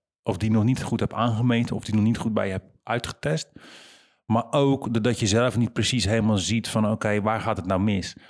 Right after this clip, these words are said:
Ehm, dat betekent die echt aware zijn en ook monitoren, je, je proces monitoren. Dus ook daadwerkelijk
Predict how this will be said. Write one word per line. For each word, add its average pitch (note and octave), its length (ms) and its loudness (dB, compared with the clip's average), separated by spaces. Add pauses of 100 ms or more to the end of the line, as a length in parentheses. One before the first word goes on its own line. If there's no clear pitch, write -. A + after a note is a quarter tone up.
(340)
Ehm, G2+ 440 2
dat G2+ 220 0
betekent G#2 540 0 (120)
die G#2 320 -2 (160)
echt - 260 -6
aware A#2 420 4
zijn G2 480 0
en G#2 360 0 (240)
ook C3 480 2
monitoren, A2 1000 2 (240)
je, G#2 480 -2
je G2+ 160 -4
proces G#2+ 420 0
monitoren. F2+ 600 0
Dus F#2+ 200 -4
ook A#2+ 300 -2
daadwerkelijk A#2 960 -2